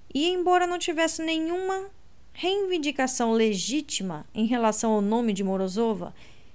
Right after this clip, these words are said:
eu era conjuradora do Sol. Havia torcido por um destino grandioso, mas aceitaria um assassinato sem danos colaterais.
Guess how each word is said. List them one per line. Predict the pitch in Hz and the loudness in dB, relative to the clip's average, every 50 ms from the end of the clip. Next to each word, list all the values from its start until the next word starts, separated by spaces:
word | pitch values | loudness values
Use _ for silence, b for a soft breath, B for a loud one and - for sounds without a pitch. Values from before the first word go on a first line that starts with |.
| b b - | b b 4
eu | 226 240 254 254 | 6 8 8 8
era | 269 277 285 285 | 8 8 6 4
conjuradora | 277 - 262 254 254 226 220 233 277 302 294 285 269 220 226 220 214 214 214 226 240 233 - - - - | 4 2 0 0 2 0 0 0 2 4 4 4 4 4 4 4 6 6 4 2 0 -2 -8 -14 -8 -4
do | 208 220 233 233 | -2 0 0 0
Sol. | - - - - 214 196 180 185 202 - b b b b b b b b b - - - | -2 -2 2 4 4 4 4 2 -2 -8 b b b b b b b b b -18 -6 0
Havia | - 208 208 233 233 233 | 2 4 6 8 6 6
torcido | 233 - 262 254 247 - - - - 285 285 269 214 180 180 165 170 - - - - - | 6 6 6 6 6 4 -2 -2 2 2 2 2 2 0 -4 -6 -8 -8 -16 -18 -16 -6
por | - 220 214 196 | -2 0 2 2
um | 202 196 | 2 2
destino | 190 196 196 - 226 220 220 | 2 2 2 2 2 2 2
grandioso, | 208 208 214 208 208 190 220 214 190 180 160 156 - - - - b b b b b b b b | 4 4 2 2 2 2 2 2 2 0 -2 -4 -6 -10 -14 -14 b b b b b b b b
mas | 202 208 220 214 277 | 2 4 4 4 4
aceitaria | 285 - - 427 440 - 466 440 427 339 302 247 226 202 190 | 4 4 4 2 4 4 6 6 6 6 6 4 4 4 2
um | 185 185 196 | 2 0 0
assassinato | 202 - 220 220 - - 233 226 214 208 208 208 - 214 | 0 2 0 0 0 0 2 2 2 2 2 0 -2 -4
sem | - - 254 247 247 | -2 0 0 0 2
danos | 220 233 226 220 214 220 | 4 4 4 4 2 0
colaterais. | - - 202 202 202 202 - 202 185 190 - 185 196 - - - - - | 0 0 0 0 0 0 0 0 0 0 -2 -6 -8 -10 -12 -12 -12 -14